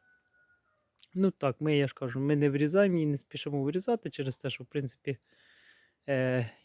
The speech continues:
я розумію, що вона в нас все рівно піде. От, сьогодні ось, о, е, на вулиці невеликий морозець, там мінус два градуси,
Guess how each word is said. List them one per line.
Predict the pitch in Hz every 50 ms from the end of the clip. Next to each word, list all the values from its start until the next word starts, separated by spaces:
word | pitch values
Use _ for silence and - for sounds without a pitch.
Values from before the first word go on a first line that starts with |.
| _ _
я | 190 190
розумію, | 165 165 147 151 143 147 143 135 127
що | - - -
вона | 139 131 135 139 135
в |
нас | 131 131 117 - - _ _ _ _ _
все | _ - - 175
рівно | 208 226 240 233 202
піде. | - - 175 175 185 180 156 - _ _ _ _ _ _ - - - - - _ _ _ _ _ _ _ _ _
От, | - 170 160 151 147 143 -
сьогодні | - - 180 160 160 156
ось, | 147 - - -
о, | 156 151 123 - - - - _ _ _ _ _ _ -
е, | 160 143 143 139 135 120
на | 139 160 160
вулиці | 156 151 151 151 147 143 - - 160 139 - - _ _ _ _ _ _ - - - - - - - _ _ _ _ _ _ _ _
невеликий | 160 151 156 156 151 156 151 147 135 - - 156
морозець, | 160 170 196 233 226 - 277 262 220 -
там | - 175 160 147 - - - - - - _ _ _ _ _ _ _ -
мінус | 175 165 160 156 143
два | 147 147 160 156
градуси, | 143 190 208 208 180 175 - - 170 143